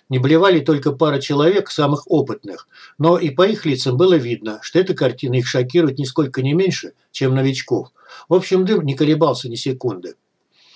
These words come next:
У внутренней охраны не было ни тяжелых бронежилетов, ни спецкостюмов,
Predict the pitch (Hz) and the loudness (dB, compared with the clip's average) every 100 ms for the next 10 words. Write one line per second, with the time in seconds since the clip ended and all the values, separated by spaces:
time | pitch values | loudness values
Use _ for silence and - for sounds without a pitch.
0 | _ - 151 196 208 202 202 196 220 226 | _ -2 0 2 0 0 0 0 2 2
1 | 180 196 170 143 151 143 165 165 185 131 | 2 2 2 0 0 2 2 2 0 2
2 | 147 131 117 127 160 165 143 - _ - | 0 0 -2 2 2 2 -4 -6 _ -8
3 | 139 131 180 - - 127 - 160 139 | -6 0 0 0 -2 0 2 2 0